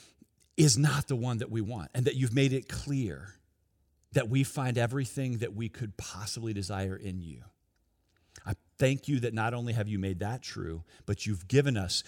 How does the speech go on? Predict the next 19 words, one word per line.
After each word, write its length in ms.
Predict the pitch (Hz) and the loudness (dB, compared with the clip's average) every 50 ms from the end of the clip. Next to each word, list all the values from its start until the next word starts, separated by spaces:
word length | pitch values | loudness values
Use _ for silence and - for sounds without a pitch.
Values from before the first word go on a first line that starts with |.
| - - - | -8 -20 -18
through 420 | - - - 131 139 143 151 156 | -8 -2 2 4 6 8 8 8
your 280 | 147 131 131 139 139 127 | 6 6 6 4 4 4
death 240 | 117 123 120 113 - | 4 2 2 0 0
and 100 | 120 113 | -2 -2
resurrection, 640 | 110 104 90 95 95 95 87 - - - 80 80 76 - - - - | -2 -2 -4 -4 -6 -6 -6 -6 -6 -6 -6 -6 -8 -12 -16 -8 -2
the 160 | - 113 123 | 2 6 6
ability 580 | 117 104 101 92 143 147 151 147 135 123 113 104 | 6 6 6 6 8 8 8 8 8 6 4 4
to 180 | - - 123 | 2 0 -2
live 300 | 110 107 104 120 127 123 | 0 2 4 6 6 6
as 220 | 110 113 113 110 - | 4 4 2 0 0
Jesus, 340 | - 101 98 85 98 90 - | -2 -2 -4 -2 -4 -6 -6
as 220 | - 110 101 90 | -6 -4 -4 -4
a 80 | 92 85 | -4 -6
servant 380 | - - 110 104 90 101 101 | -6 -4 -4 -4 -4 -6 -6
of 100 | 95 98 | -8 -8
all, 180 | 107 - - - | -8 -10 -10 -8
and 160 | - 101 92 | -6 -6 -4
to 100 | - 95 | -6 -6
find 520 | - - - 113 104 101 101 104 104 104 | -8 -6 -4 -2 0 2 2 2 0 -2